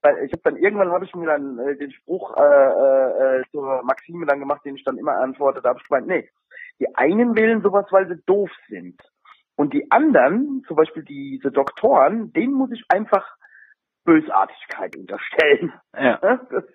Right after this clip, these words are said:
Speaker 1: ist einfach die pure Boshaftigkeit. Naja. So, so, geht, so war meine Woche.
Speaker 2: Ja,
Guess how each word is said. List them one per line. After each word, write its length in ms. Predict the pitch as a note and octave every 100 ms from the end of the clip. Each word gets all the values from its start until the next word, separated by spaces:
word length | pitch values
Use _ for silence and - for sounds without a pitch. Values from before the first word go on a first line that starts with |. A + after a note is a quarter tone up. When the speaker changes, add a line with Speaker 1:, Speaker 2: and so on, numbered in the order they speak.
| -
Speaker 1:
ist 160 | A3 _
einfach 400 | - F3 G3 F#3+
die 120 | F#3
pure 420 | E3 - G#3 G#3 F3+
Boshaftigkeit. 1120 | - D3+ D3+ - - - - - - C2+ D#2 - _ _ _ - - - - - _ _ _ _ _ _ -
Naja. 220 | A2+ - - - _ _ - - - - - -
So, 300 | G#2+ G#2+ F#3+ F3+ -
so, 220 | - -
geht, 280 | - E3 -
so 80 | A#3+
war 120 | C4 A3+
meine 260 | G3 G3
Woche. 300 | D3 C3+ A#2 - _ _ -
Speaker 2:
Ja, 300 | F#3 C3